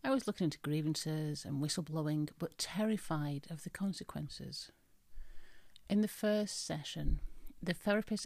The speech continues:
asked me, "What's the worst that could happen if I took a certain course of action?" And it was just a mind-blowing question that made me realise that I was keeping myself stuck,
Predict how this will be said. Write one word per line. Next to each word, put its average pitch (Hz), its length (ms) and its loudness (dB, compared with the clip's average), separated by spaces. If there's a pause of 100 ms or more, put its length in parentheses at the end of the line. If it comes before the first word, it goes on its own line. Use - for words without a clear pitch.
asked 165 300 -2
me, 147 320 -4 (560)
"What's 202 460 -2
the 202 140 -2
worst 147 680 -2
that - 180 -6
could 151 200 -2 (100)
happen 139 420 -8 (1000)
if - 160 -6
I 175 60 2
took - 500 -2
a 175 80 -2
certain 160 380 0
course 143 300 -2
of 151 80 -6
action?" - 420 -8 (1040)
And 208 240 0
it - 120 -2
was 240 120 0
just - 320 -4
a 247 160 4
mind-blowing 220 920 4
question - 540 2
that 151 100 0
made 170 260 2
me 208 100 4
realise 175 680 0
that - 200 -6
I 175 140 2
was 190 160 2
keeping 180 380 0
myself 180 420 0
stuck, - 460 -6